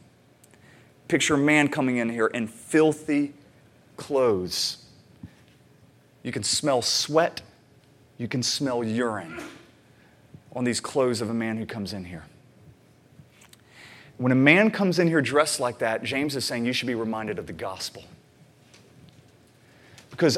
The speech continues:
Isaiah says that when you stand before God, your righteousness is as filthy rags. That's exactly what you look like.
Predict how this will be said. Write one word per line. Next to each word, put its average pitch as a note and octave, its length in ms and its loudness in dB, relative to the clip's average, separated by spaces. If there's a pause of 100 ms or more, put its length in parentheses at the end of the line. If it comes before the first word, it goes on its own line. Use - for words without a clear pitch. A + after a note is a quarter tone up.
Isaiah C#3 540 8
says C3+ 440 2
that A#2+ 120 2
when A2+ 160 0
you E3+ 440 2 (120)
stand C3+ 380 -2
before C3 260 -4
God, A#2+ 460 -4 (920)
your C3 180 0
righteousness B2+ 840 -4
is A2 120 -8
as F#2+ 160 -6
filthy A#2 600 -6 (340)
rags. F2+ 800 -8 (2000)
That's C3+ 180 -8
exactly A#2+ 600 -4
what G2+ 160 -8
you A#2 80 -10
look G2+ 280 -14
like. - 300 -20